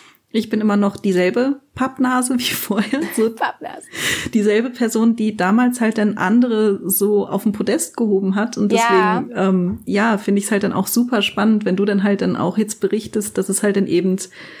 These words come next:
Speaker 1: also wie denn da einfach Außenwirkung und wie es dann halt tatsächlich ist mit dem Auf und Ab dann halt dann auch quasi, ja,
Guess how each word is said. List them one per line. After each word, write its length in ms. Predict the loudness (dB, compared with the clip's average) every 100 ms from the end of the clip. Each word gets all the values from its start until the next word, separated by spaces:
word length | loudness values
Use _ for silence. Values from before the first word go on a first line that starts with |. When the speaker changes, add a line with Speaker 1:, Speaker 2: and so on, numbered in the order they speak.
| -20 -20 _ -4
Speaker 1:
also 320 | 0 0 0
wie 140 | 0 2
denn 180 | 4 2
da 200 | 2 2
einfach 400 | 0 0 -2 -4
Außenwirkung 1040 | -2 0 0 2 2 2 0 0 2 2 2 0
und 320 | 2 2 0 -2
wie 140 | 0
es 100 | 0
dann 140 | 2 2
halt 100 | 2
tatsächlich 520 | 0 0 -2 -2 -2
ist 160 | 0
mit 100 | 0
dem 100 | 0
Auf 240 | 0 0 0
und 140 | 0
Ab 160 | -2 -2
dann 160 | 0
halt 160 | 2 2
dann 120 | 0
auch 340 | 0 -2 -4 -12
quasi, 720 | -6 -2 -2 0 0 0 -2 -4
ja, 320 | 0 0 0